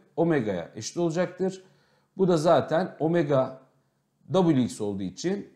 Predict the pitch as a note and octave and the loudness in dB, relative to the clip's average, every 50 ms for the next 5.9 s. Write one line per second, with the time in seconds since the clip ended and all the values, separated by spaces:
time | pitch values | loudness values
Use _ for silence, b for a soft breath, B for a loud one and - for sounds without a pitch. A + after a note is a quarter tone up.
0 | _ _ - A#2 C3+ D#3+ F3 G3 F3+ - C#3 D3+ E3 D3+ D3 C3+ A#2 A#2 A2 - | _ _ -10 -2 2 2 2 2 0 -4 -2 -2 0 2 2 0 0 0 -2 -4
1 | - - G2 F#2+ F#2 F2 F2+ C3 D3+ D3+ E3+ G3 F#3 - - - D3 C3+ D3 D3+ | -8 -10 -10 -8 -8 -6 -6 -4 -2 -2 -2 -2 -4 -8 -12 -12 -8 -4 0 0
2 | D#3 C3+ A#2+ C3+ E3 G3+ G3+ - - _ _ _ _ _ _ _ _ _ _ _ | 2 2 0 -2 -4 -4 -6 -10 -14 _ _ _ _ _ _ _ _ _ _ _
3 | _ _ _ _ - C#3 E3 E3+ D#3 C#3+ C3 A#2 A2 - - D3+ D3+ C3+ B2 A2+ | _ _ _ _ 0 4 4 4 4 2 0 0 -2 -2 -2 -2 0 0 0 -2
4 | G#2 G2 - - C#3 C3 A2+ - - A2+ G#2+ G#2 G#2 A2+ C#3+ F#3 G3 F#3 - - | -2 -4 -6 -6 -6 -6 -6 -8 -10 -10 -8 -6 -6 -4 -4 -4 -6 -6 -10 -16
5 | _ _ _ _ F3+ F3 F3+ E3+ D#3 C#3+ A#2+ F2 - - - - _ _ | _ _ _ _ -4 -2 0 0 0 0 -2 -4 -6 -10 -14 -18 _ _